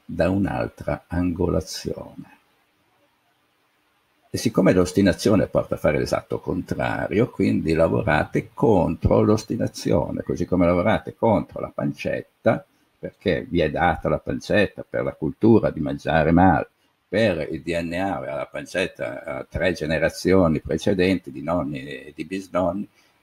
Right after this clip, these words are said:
e avevo anch'io la pancetta. Allora cosa faccio? Eh, mangio meno, mangio meglio, vado in palestra. Ecco, la stessa cosa vi chiedo di fare, ve-, imparare a fare questa cosa contro natura, di guardare, eh, le cose da un'altra angolazione.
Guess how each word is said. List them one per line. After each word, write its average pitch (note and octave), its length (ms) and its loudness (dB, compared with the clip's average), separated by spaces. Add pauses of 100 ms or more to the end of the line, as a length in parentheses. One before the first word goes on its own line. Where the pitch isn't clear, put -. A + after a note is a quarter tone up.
(100)
e F2 280 0
avevo F2 220 2
anch'io E2 260 -2
la C#2+ 120 2
pancetta. - 800 -8
Allora A2 320 0
cosa D2+ 180 -2
faccio? - 460 -6 (160)
Eh, C#2+ 420 -2
mangio D2 400 0
meno, D#2+ 380 0
mangio E2 360 -2
meglio, D#2+ 380 0
vado D2 220 -2
in - 100 -14
palestra. - 640 -8 (400)
Ecco, - 280 -18
la A2+ 80 -16
stessa C3 440 -8
cosa A#2 380 0
vi - 140 -18
chiedo - 320 -16
di - 100 -20
fare, - 400 -10
ve-, G2+ 280 -2
imparare G2 840 0
a - 60 0
fare D#2+ 240 0
questa - 180 -6
cosa E2 260 0
contro - 520 2
natura, G#2+ 580 -6 (160)
di G#2 100 -8
guardare, F2+ 600 -2 (920)
eh, D2 540 -6
le G#2+ 160 -2
cose C#2 260 -2
da D#2+ 80 0
un'altra - 400 -4
angolazione. - 680 -6